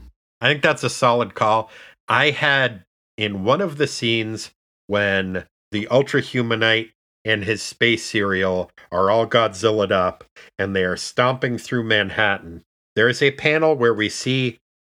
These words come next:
the electronics district, I guess. But you see a, a Burger King billboard, and then right next to it is a giant billboard advertising electronic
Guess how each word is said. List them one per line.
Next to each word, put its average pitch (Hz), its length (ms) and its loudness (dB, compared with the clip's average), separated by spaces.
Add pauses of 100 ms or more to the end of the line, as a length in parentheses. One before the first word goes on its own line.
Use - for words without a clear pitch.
(100)
the 110 160 0
electronics 110 880 0
district, 160 680 -2 (160)
I 180 160 2
guess. 175 500 -2 (560)
But 120 100 4
you 117 80 -2
see 151 340 2
a, 117 180 -4
a 104 100 0
Burger 113 440 2
King 156 280 -2
billboard, 175 560 0 (220)
and 101 240 -2
then 120 420 0
right 147 260 0
next 185 240 0
to 117 140 0
it 95 40 2
is 95 140 -4
a 92 60 -2
giant 127 580 -2
billboard 107 580 0 (600)
advertising 131 960 2 (300)
electronic 175 960 2